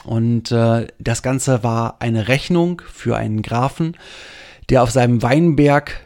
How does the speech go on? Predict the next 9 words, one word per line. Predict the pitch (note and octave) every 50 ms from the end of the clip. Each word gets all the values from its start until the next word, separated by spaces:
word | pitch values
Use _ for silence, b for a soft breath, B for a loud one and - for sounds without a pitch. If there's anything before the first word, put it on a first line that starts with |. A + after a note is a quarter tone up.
| -
für | - - B2+
zweiundzwanzig | - - - A#2+ C3+ C#3+ C#3+ - C#3+ C3 B2+ C3+
Schilling | - - C#3+ C3+ C#3 C#3 C3 -
Setzreben | - A2+ G2+ B2+ D3+ - - - - B2 A2+ C3+ C#3+ D3 B2+ C#3+
einer | A#2 A#2 B2 B2
neuen | B2 B2+ B2+ B2+ C3 B2 A2
Weißweinsorte | A#2+ B2+ D3 D3 - - B2+ B2 B2 A#2+ A#2+ A2+ G2+ G#2+ G#2+ A#2 A2 - A2+ G#2+ G#2 G2+ -
bestellt | - A2 G2 - - A2+ A2+ A2 - G2
hatte | A2 G2+ - C#3+ C#3+ D3+